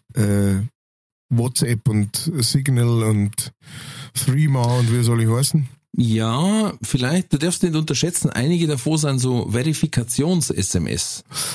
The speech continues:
Speaker 1: Ah ja, gut,
Speaker 2: Für
Speaker 1: stimmt.
Speaker 2: PayPal oder für Bank,
Speaker 1: Stimmt,
Speaker 2: wo es der
Speaker 1: stimmt.
Speaker 2: tan zugeschickt kriegst und so. Das, das, glaub ich, kann man nicht unterschätzen.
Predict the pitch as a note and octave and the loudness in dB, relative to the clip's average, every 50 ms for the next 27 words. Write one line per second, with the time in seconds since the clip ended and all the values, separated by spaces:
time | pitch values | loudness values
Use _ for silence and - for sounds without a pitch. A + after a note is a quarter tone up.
0 | - - _ - C3 C3+ C#3 C#3 C#3 C3+ C3 B2 A#2 A2 A2 G#2 C3 A2 F#2+ - | -10 -8 _ -2 -2 0 0 0 2 2 2 2 2 0 0 0 -2 -2 0 0
1 | - A#2+ G#2+ A#2 G2 C3 D3 D3+ - - C#3 C#3 C3+ C3+ C3 B2 A#2 A2+ G#2+ G#2 | -2 0 0 0 0 0 0 0 0 0 0 0 0 0 0 0 0 0 0 -2
2 | A2 F#2+ - G#2+ G#2+ B2 C#3 C#3+ C3+ - - E3 D#3 C#3 A#2+ A2 - - - - | -2 -2 -2 -2 0 0 0 -2 0 0 0 0 2 2 0 0 0 0 0 0
3 | B2+ C#3+ C#3+ A#2+ - C#3 B2+ - - B2 A#2+ - A#2+ A#2+ A#2 - - - G#2+ G2+ | 0 -2 -2 -2 -2 -2 -2 0 -2 -2 -2 -2 -2 0 -2 -2 -2 -2 -2 0
4 | A2+ A2 G#2+ C3+ C3+ - - - - C#3+ - - - - - A#2+ C#3 D3 C#3+ B2+ | 0 0 0 -2 -4 -4 -2 -2 -2 -2 -2 -4 -4 -2 -2 -2 -2 -2 -4 -4
5 | - - _ - D3+ D#3 D3+ D#3 D#3 D3+ D#3 D3 - - - D3+ C#3+ - - F#2+ | -8 -4 _ 0 0 2 2 0 2 0 0 -2 -2 -2 -4 -4 -4 -2 -4 -4